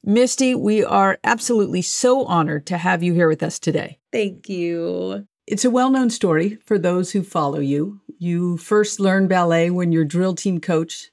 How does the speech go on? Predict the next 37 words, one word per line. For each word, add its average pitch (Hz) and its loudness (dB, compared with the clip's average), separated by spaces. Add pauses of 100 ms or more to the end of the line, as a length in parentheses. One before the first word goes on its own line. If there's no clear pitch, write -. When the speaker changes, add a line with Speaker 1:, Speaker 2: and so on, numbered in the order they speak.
Speaker 1:
saw 175 0
something 175 -2
in 175 -2
you 151 2 (340)
and 170 -2
thought 175 0
that 165 0
you 185 0
might 170 -2 (140)
like 165 0
ballet. 151 -2 (420)
And 175 0 (200)
as 185 -2
you 185 -2
describe 196 -2
it, 202 0
your 156 0
life 165 -2
was 156 0
chaotic 160 -2
at 180 -8
the 196 -2
time. 202 -4 (380)
So 233 0
take 285 -4
us 392 -4
back 220 -2
to 208 0
that 180 0 (340)
period 240 2
in 208 2
your 196 2
life 165 0
when 190 -2
you 175 0
first - -4 (120)
became 180 -2